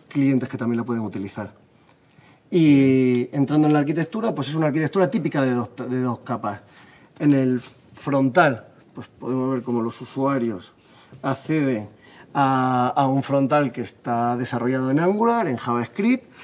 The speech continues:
que está almacenado en un bucket S tres.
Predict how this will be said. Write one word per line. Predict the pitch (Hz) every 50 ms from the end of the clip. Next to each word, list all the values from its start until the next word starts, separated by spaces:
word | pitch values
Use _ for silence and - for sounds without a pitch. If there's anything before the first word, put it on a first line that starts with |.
| - -
que | - 156
está | 131 - - - 165 160 147
almacenado | 139 135 131 123 - - 139 139 156 165 151 135 127 110 107 - - - - - _ _
en | - 151 151
un | 147 143
bucket | 139 143 127 139 131
S | 165 156 - 160 160
tres. | 156 185 220 247 254 240 - -